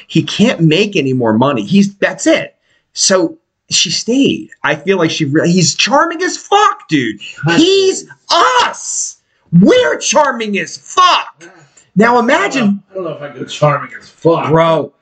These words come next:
Speaker 1: I live in a, in a fu-, I, my entire life is sales. And I didn't think of it that way, but I come to your house and I'm like, "Well,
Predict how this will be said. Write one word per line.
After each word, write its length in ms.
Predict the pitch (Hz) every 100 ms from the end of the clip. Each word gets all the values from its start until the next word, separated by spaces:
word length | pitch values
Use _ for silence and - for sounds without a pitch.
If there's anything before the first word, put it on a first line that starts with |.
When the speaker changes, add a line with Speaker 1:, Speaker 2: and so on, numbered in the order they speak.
| _ -
Speaker 1:
I 160 | 196
live 220 | 196 233 220
in 80 |
a, 180 | 180 139 170
in 100 | 160
a 100 | 143
fu-, 280 | - 202 -
I, 140 | 196
my 160 | 196 190
entire 500 | 185 170 165 226 208
life 280 | 214 269 202
is 160 | 160
sales. 800 | - 214 247 330 262 - - - -
And 240 | - - 233
I 100 | 294
didn't 200 | 214 -
think 180 | 240
of 80 | 285
it 80 | 302
that 260 | 294 302 320
way, 320 | 359 370 339 -
but 120 | 233 269
I 120 | 285
come 260 | 262 285 240
to 60 |
your 140 | 214 185
house 380 | 247 330 302 208
and 80 |
I'm 140 | 196 208
like, 180 | 175 185
"Well, 400 | 262 226 196